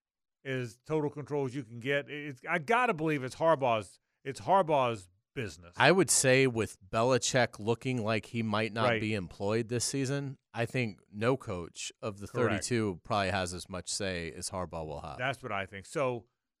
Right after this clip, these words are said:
Speaker 1: so I think he's gonna be really good. Now, your, your point is right. He just, he, it's, it's a hard league, and it's a really hard division in a really hard league. I get it,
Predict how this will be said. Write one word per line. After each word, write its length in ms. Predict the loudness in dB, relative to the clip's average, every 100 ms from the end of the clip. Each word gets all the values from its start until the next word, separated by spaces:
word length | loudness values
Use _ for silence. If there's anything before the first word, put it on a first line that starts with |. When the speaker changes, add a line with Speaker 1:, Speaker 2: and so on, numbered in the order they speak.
| -10
Speaker 1:
so 220 | -10 -10 0
I 200 | 2 2
think 220 | -2 -4
he's 220 | -6 -4
gonna 180 | -4 -2
be 120 | 0
really 260 | 0 0 -2
good. 360 | -4 -6 -8 -4
Now, 120 | -2
your, 220 | 2 2
your 100 | 0
point 280 | -2 -4 -4
is 120 | -4
right. 320 | 0 0 0 -6 _ _ _ _
He 120 | -10
just, 240 | -8 -10 _ _ -14
he, 80 |
it's, 240 | -12 -12 -14 -18
it's 140 | -10 -4
a 60 |
hard 260 | 2 2 2
league, 420 | -2 -4 -8 -16 _ _ _ _ _ _ _ _ _
and 140 | -6 -4
it's 160 | -4
a 60 | -2
really 240 | 0 0
hard 200 | 0 0
division 580 | 0 0 0 -2 -8 -12
in 160 | -10 -6
a 60 | -2
really 240 | 0 2
hard 240 | 2 0 0
league. 260 | -6 -8 _
I 60 | -4
get 200 | -2 -2
it, 100 | -4